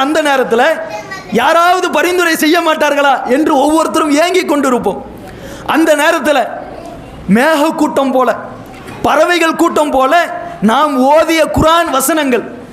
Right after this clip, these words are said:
அதுவெல்லாம் நமக்காக வேண்டி பரிந்துரை செய்ய வரும் என்று அல்லாஹ்வுடைய தூதர் சொல்றாங்க. இப்ப நாம கொடுக்கக்கூடிய இந்த பொருளாதாரம் இருக்குல்ல, நம்முடைய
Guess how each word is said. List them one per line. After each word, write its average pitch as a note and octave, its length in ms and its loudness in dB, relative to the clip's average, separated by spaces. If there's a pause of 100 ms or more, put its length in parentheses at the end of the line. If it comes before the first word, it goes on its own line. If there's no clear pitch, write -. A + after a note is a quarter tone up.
(420)
அதுவெல்லாம் C4 500 2
நமக்காக C#4+ 380 0 (100)
வேண்டி C#4 160 0 (140)
பரிந்துரை C#4+ 440 2
செய்ய C4 120 2 (120)
வரும் D4+ 320 2
என்று B3+ 200 2 (420)
அல்லாஹ்வுடைய B3+ 440 2 (100)
தூதர் D4+ 280 2
சொல்றாங்க. A3+ 320 0 (540)
இப்ப C4 120 -2 (120)
நாம E4+ 320 4
கொடுக்கக்கூடிய D4+ 480 0
இந்த C4+ 140 -2
பொருளாதாரம் D4 460 2
இருக்குல்ல, B3 280 0 (560)
நம்முடைய E4+ 320 2